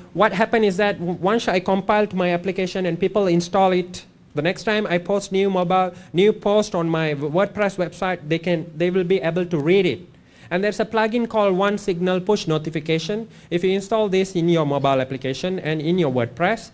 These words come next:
next time you make a new post, your users will get a push notification on their mobile device. That's a new post available. WordCamp Malaysia just made a new post available. So make sure you subscribe to WordCamp Malaysia.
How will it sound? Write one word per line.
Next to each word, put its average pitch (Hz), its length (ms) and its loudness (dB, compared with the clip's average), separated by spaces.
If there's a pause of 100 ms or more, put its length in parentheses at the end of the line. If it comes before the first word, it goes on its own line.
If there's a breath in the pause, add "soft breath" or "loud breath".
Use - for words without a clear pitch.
(240 loud breath)
next 170 200 -4
time 226 220 -2
you 185 240 2
make 190 220 0
a 170 60 2
new 180 200 6
post, 196 500 0 (540 soft breath)
your 151 180 0
users 220 560 2
will 160 200 0
get 180 400 -2
a 143 120 -4
push 220 300 2
notification 175 760 0
on 151 200 -2
their 170 140 2
mobile 143 420 2
device. 113 680 -2 (720)
That's 175 240 -4
a - 20 0
new 196 180 2
post 175 300 2
available. 131 680 0
WordCamp 175 380 -4
Malaysia 175 380 0
just 151 240 -2
made 139 180 0
a 127 40 -2
new 131 180 0
post 123 320 -2
available. 117 500 -8 (260 loud breath)
So 151 140 0
make 175 180 4
sure 190 200 4
you 156 120 6
subscribe 151 540 0
to 147 80 0
WordCamp 131 460 0
Malaysia. 117 420 -2